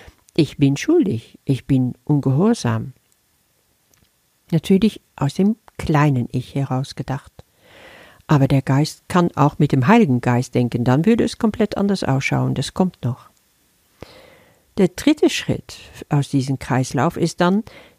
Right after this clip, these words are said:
diese Bilder werden dann nach außen projiziert, betrachtet, als wirklich eingeschätzt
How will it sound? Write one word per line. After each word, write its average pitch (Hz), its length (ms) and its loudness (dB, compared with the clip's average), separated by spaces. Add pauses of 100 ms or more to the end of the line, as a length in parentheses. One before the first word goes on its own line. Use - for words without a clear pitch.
diese 156 440 2
Bilder 143 580 2
werden 147 420 4
dann 139 220 2
nach 127 260 -2
außen 127 480 0
projiziert, 131 1000 -4 (200)
betrachtet, - 840 -2 (420)
als 135 280 -2
wirklich 170 480 0
eingeschätzt - 760 -6